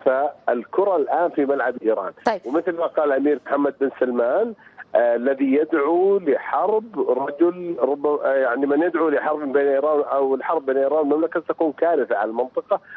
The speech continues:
Speaker 1: ومن يدعو لها سيكون فاقدا لعقله. وأضيف أنا على كلام الأمير أن، لكن أن أي اعتداء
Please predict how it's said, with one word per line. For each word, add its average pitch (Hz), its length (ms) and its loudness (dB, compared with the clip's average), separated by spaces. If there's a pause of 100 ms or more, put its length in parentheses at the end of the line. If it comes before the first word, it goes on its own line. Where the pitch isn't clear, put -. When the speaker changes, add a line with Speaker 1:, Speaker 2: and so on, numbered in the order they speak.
(160)
Speaker 1:
ومن 151 260 2
يدعو 160 300 2
لها 175 280 2
سيكون 156 380 2
فاقدا 151 420 -2
لعقله. 120 460 -2
وأضيف 151 640 0
أنا 147 220 2
على 123 220 0
كلام 120 360 -2
الأمير 117 580 0 (520)
أن، 156 400 2 (440)
لكن 135 640 0 (360)
أن 123 380 2
أي 262 480 2
اعتداء 147 800 -2